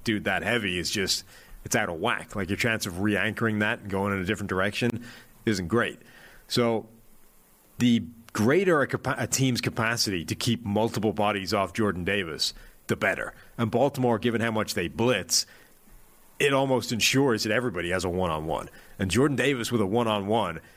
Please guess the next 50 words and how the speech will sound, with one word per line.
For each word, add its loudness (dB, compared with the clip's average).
just 0
has 0
so 2
many 0
tools 0
that -2
make 0
it 0
almost 0
impossible -2
to -2
stop 0
the -10
guy. -4
He's -2
bigger 0
than -6
you -4
are. -2
He's 0
stronger 2
than -6
you -2
are. 0
His 0
arms 0
are 2
longer -2
than -6
you -4
are. 0
He 0
can 0
run 2
faster -2
than -6
you -2
are. 0
He's 0
got 2
a 0
weird 2
amount -2
of -8
quickness -2
for 0
a 0
dude 0
that 0
size. -2